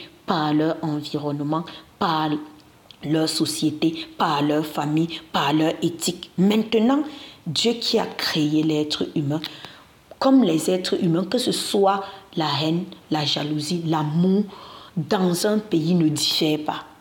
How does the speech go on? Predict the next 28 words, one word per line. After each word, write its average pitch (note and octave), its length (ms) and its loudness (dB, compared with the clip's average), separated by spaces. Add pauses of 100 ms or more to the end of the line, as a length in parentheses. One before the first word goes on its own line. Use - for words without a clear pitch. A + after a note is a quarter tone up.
(260)
Aimer, G#3+ 520 4 (140)
c'est - 320 -6
aimer. D3+ 360 2 (340)
Détester, - 640 0 (100)
c'est - 260 -2
détester. E3 460 0
Peu C#4 220 -2 (100)
importe G3+ 540 2 (100)
la E3 140 4
manière, D#3 480 4
la D#3+ 120 0
forme F3+ 540 4 (360)
qu'on F#3 200 2
va E3 220 0
utiliser, C3+ 580 -4 (240)
ça - 160 -6
sera D3+ 320 -2
la C#3+ 120 0
même D3 260 0
chose. - 320 -4
Voilà D3+ 180 0
pourquoi E3 320 -2
l'être F3 320 0 (100)
humain D#3 280 -4
a E3 100 -4
créé D#3 680 -2 (320)
l'homme. F#3+ 360 2 (420)
L'homme, G#3+ 500 4